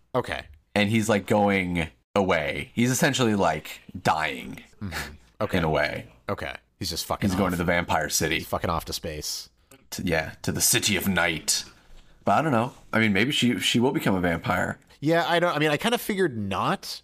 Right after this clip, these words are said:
Speaker 1: but, like,
Speaker 2: Yeah, it doesn't, that seems like that would be against what the, the movie is about,
Speaker 1: Mm-hmm.
Speaker 2: right? But it's possible.
Speaker 1: It is possible.
Speaker 2: I wonder what the, what the book ends with.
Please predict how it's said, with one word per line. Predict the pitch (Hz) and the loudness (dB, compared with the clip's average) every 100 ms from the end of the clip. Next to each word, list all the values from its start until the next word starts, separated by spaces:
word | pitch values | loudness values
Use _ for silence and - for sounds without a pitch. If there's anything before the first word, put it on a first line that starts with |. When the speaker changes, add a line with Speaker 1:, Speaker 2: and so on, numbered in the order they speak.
| _ | _
Speaker 1:
but, | 113 101 | -4 -2
like, | 104 101 92 92 - | -2 -2 -2 -6 -4
Speaker 2:
Yeah, | 117 110 98 | 0 2 4
it | |
doesn't, | 113 143 120 - | 4 2 2 2
that | 123 | 0
seems | - 151 | 2 2
like | 131 | 4
that | 113 113 | 4 2
would | 151 - | 2 2
be | 101 92 85 80 - - _ | 2 2 0 -4 -14 -20 _
against | 107 104 95 92 - | 0 2 0 0 -2
what | 92 | -2
the, | - 85 85 - | 2 2 0 -2
the | 98 | 2
movie | 101 101 90 | 4 4 2
is | 80 | 0
about, | 80 80 85 98 - | 0 -2 -2 -8 -8
Speaker 1:
Mm-hmm. | 101 69 67 _ _ 98 | -10 -10 -18 _ _ 0
Speaker 2:
right? | 90 85 85 - - | 2 2 -2 -8 -8
But | - 65 - - _ _ _ | -6 -6 -8 -20 _ _ _
it's | - | -2
possible. | 92 - - 82 80 | 0 0 -2 -4 -4
Speaker 1:
It | 98 | -4
is | 90 | -6
possible. | - 73 71 76 71 - 107 | -6 -8 -10 -12 -16 -6 0
Speaker 2:
I | |
wonder | 113 127 | 2 2
what | 123 - | 0 0
the, | 113 104 104 101 95 | 2 4 4 2 2
what | 101 98 | -2 -2
the | 90 | -6
book | 80 110 127 - - _ - | -2 -2 -2 -8 -18 _ -4
ends | 92 85 - | -2 -2 -2
with. | 87 - - | -4 -4 -12